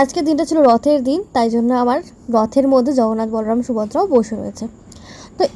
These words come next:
এই বাস্কেটটা করে আমি গোপাল নিয়ে যাব। এই বাস্কেটটা তিনজনের মোটামুটি ভালোভাবেই হয়ে যায় আমার। তো তিনজনকে আমি ভালো করে বসিয়ে নেবো বাস্কেটের মধ্যে, ভালো করে বালিশ দিয়ে সামনে পেছনে, তারপর আমি বসাবো। আর আমি যেহেতু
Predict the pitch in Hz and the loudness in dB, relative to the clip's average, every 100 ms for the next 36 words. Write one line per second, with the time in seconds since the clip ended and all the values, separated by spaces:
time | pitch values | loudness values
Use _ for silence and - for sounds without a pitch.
0 | 370 381 339 311 359 302 359 349 349 339 | 2 4 4 4 0 -4 -2 0 0 4
1 | 269 254 269 254 233 226 226 220 254 440 | 4 6 4 4 2 2 0 0 -2 -4
2 | - - - - - - - - - - | -10 -20 -20 -20 -20 -20 -20 -20 -20 -20
3 | - - - - - 339 302 285 302 277 | -18 -18 -18 -18 -4 2 4 2 0 0
4 | 349 359 - - - - - 320 320 302 | 2 2 0 -16 -20 -18 -4 2 4 4
5 | 349 381 311 302 320 403 285 262 269 381 | 2 2 4 4 4 4 4 6 6 4
6 | 349 269 247 226 208 208 202 202 220 - | 2 4 4 4 0 -6 -6 -8 -12 -18
7 | - - - - - - - - 262 294 | -20 -20 -20 -20 -20 -20 -20 0 2 4
8 | 294 320 311 339 311 277 311 285 254 254 | 4 2 2 4 6 6 4 4 4 4
9 | 302 311 311 262 247 262 285 277 247 240 | 0 0 2 0 0 -2 0 2 0 0
10 | 415 381 240 233 233 262 240 214 220 285 | -4 -2 0 0 4 4 4 0 0 -2
11 | 277 247 330 269 226 220 247 240 220 240 | -4 -6 -6 -2 -2 0 0 0 -2 -2
12 | 269 - - - - 233 220 240 262 226 | -2 -4 -14 -20 -6 -2 2 4 4 2
13 | 220 226 240 392 220 214 233 - - - | 0 -2 -2 -2 -2 -4 -6 -12 -20 -20
14 | - 247 277 294 | -2 2 4 4